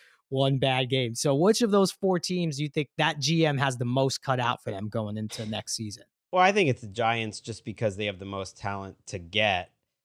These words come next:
Speaker 2: but they also have lower expectations, but they have the most holes to fill. Twelve of their starters are free agents, and they, they already weren't that talented. It's hard to find wide receivers,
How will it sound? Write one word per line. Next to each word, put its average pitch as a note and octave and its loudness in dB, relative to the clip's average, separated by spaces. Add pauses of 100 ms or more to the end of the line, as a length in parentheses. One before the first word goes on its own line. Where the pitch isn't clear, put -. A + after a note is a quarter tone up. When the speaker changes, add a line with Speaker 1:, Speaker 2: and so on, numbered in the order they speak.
(120)
Speaker 2:
but A#2 -4
they D#3+ 8
also F3+ 6
have D3 2
lower C3+ 2
expectations, G#2 -4
but A#2 -6
they C#3 6
have D3+ 6
the C3+ 0
most B2 0 (480)
holes A#2 2
to F#2 -14
fill. E2+ -16 (180)
Twelve C#3 4
of C3+ 2
their B2 2
starters A2 -6
are G#2 -8
free G#2+ -6
agents, G#2 -8
and G#2 -12
they, G#2 -10
they A2+ -4
already A2 -2
weren't G2+ -10
that G2 -10
talented. G2 -6 (400)
It's A#2 -6
hard A2+ 2
to G2+ -12
find G#2 -4
wide G2+ -4
receivers, G2 -10